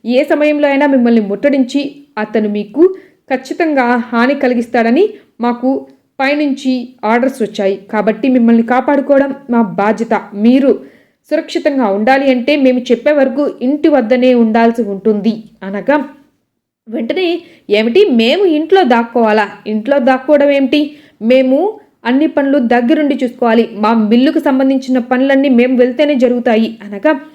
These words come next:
వెంటనే పోలీస్ అధికారి, "మీరు బ్రతికి ఉంటే ఆ పనులన్నీ ఎప్పుడైనా చేసుకోవచ్చు, మొదట మీ ప్రాణాలు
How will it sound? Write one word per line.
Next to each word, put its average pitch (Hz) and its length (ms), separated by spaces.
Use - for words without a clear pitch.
వెంటనే 269 260
పోలీస్ 269 340
అధికారి, 262 420
"మీరు 262 160
బ్రతికి 214 420
ఉంటే 330 360
ఆ 247 160
పనులన్నీ 277 480
ఎప్పుడైనా 285 500
చేసుకోవచ్చు, 262 720
మొదట 247 280
మీ 294 80
ప్రాణాలు 277 560